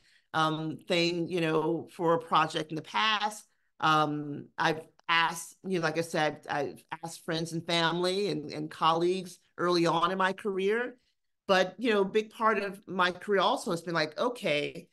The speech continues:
being intentional, I'm gonna work this amount of time, save up a little money to be able to do this project I wanna do. So, um, it's a hustle, you know,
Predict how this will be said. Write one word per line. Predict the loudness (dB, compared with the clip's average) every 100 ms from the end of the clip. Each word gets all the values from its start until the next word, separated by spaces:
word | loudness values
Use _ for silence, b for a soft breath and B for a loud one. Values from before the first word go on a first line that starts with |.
| _ -4
being | 0 0
intentional, | -2 -2 -4 -4 0 0 0 -4 -14 _ _ _
I'm | -2 0
gonna | 0
work | 2 4 2 0 -10 _ _ _ _ _ _ _ _
this | -2 0 0
amount | 2 4 4
of |
time, | 4 6 6 6 2 -4
save | -6 0 2
up | 2 2
a |
little | 0 2
money | 2 0 0 -2 -4 -12 _ -6
to |
be | 0 0
able | 0 -6
to | -6
do | 0 0 0 -4 -10 _ _
this | -8 -8
project | -2 -2 0 -6 -10
I | -10
wanna | -10 -10 -12
do. | -10 -8 -10 -14 _ _ _ _ -10
So, | 2 4 6 4 2
um, | 6 8 6 4 -2 -10 -16 _ _ _ 0
it's | 2
a | 2
hustle, | 4 2 2 -2 -4 -10 _ _ _ _ _ -2
you | 2
know, | 4 4 4 2 -2